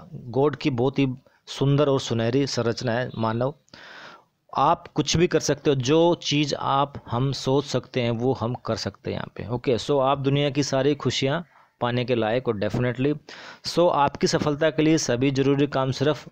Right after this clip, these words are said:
आप ही करते हैं और इसके लिए आप कभी किसी के ऊपर डिपेंडेंट नहीं रहते। तो स-, आपको अपने ऊपर डिपेंड रहना है और आपको कॉन्फिडेंस लेवल अपना खुद का हाई रखना है।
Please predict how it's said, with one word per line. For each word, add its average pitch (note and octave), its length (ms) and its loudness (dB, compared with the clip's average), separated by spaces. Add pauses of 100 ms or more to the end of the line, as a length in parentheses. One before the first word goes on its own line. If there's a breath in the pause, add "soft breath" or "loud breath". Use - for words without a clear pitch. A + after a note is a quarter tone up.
आप B2 260 0 (400)
ही A#2+ 100 2
करते A#2 360 -2
हैं C3 100 -2
और C#3 160 0
इसके D3+ 240 0
लिए D3+ 100 4
आप D3 200 -2
कभी B2+ 160 2
किसी C3 240 0
के C3+ 100 -4
ऊपर B2 220 0
डिपेंडेंट A#2+ 480 -2
नहीं A2+ 140 0
रहते। G#2 200 -4
तो D3 200 0
स-, - 160 -10 (120)
आपको B2 340 0
अपने C#3 260 0
ऊपर C#3 340 -2 (960 soft breath)
डिपेंड B2+ 460 -2
रहना A2+ 220 0
है C#3 140 -2
और C3 220 -2
आपको B2 560 -4
कॉन्फिडेंस C3+ 720 -2
लेवल C3+ 220 2
अपना C#3+ 400 -4
खुद C3 240 -4
का D3+ 180 0
हाई A2 320 0
रखना G#2+ 320 -4
है। - 160 -8